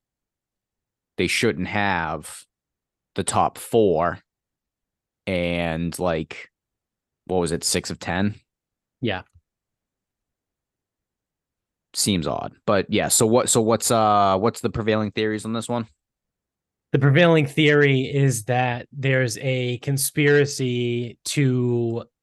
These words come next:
Speaker 2: have the Powerball winner happen in
Speaker 1: Oh, 'cause the
Speaker 2: California
Speaker 1: taxes are higher.
Speaker 2: because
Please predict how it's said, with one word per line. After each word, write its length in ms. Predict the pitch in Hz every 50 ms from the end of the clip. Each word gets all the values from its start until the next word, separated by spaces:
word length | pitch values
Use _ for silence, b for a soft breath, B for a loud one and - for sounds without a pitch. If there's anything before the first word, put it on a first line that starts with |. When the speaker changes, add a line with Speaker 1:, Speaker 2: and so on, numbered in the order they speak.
| _ _ _ _
Speaker 2:
have 400 | - - - 151 147 139 135 127
the 100 | 127 131
Powerball 880 | - - - - 127 131 131 135 135 120 127 131 131 131 127 127 123 107
winner 500 | 101 110 113 123 131 135 139 143 147 - _ _ _ _ _ _ _ _ _ _ _ _ _ _ _ _ _
happen 360 | - 131 135 135 139 139 131
in 120 | 131 127 123
Speaker 1:
Oh, 300 | 113 - 135 127 190 160
'cause 100 | 117 110
the 80 | 131
Speaker 2:
California 20 | 123
Speaker 1:
taxes 380 | 123 202 - 202 135 143 139
are 80 | 113 92
higher. 340 | 92 90 90 87 71 71 -
Speaker 2:
because 440 | 147 139 139 - 151 135 113 -